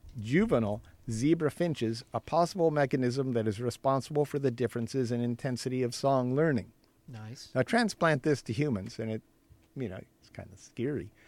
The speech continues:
Speaker 1: They provide the nerve growth factor, B D N F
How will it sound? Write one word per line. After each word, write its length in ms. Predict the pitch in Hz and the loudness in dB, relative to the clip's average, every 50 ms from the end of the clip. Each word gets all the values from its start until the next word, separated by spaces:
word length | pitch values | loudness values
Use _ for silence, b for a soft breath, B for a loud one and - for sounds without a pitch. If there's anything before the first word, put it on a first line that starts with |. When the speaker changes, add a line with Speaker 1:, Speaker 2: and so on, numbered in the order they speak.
| b b b b b b b b | b b b b b b b b
Speaker 1:
They 100 | 135 131 | -2 0
provide 420 | - 185 165 160 147 147 147 143 | 0 2 6 8 8 8 8 6
the 80 | 139 131 | 4 2
nerve 320 | 131 135 139 147 156 143 | 4 6 4 4 4 2
growth 280 | 131 135 131 131 135 - | 2 4 4 4 4 2
factor, 600 | - - - 127 117 120 113 - - 117 127 147 - - _ - _ _ _ _ _ _ _ _ - 120 | -2 -2 0 0 0 0 -2 -2 -2 -4 -4 -4 -6 -16 _ -20 _ _ _ _ _ _ _ _ -12 -4
B 320 | 120 131 135 147 160 185 - - 127 | -2 -2 -2 -2 -4 -8 -10 -10 -4
D 340 | 104 143 135 135 139 156 - - | 0 0 2 2 0 -2 -4 -2
N 160 | 127 120 123 | 0 0 2
F 400 | 135 151 139 - - - - - | 0 0 -2 -4 -8 -16 -20 -20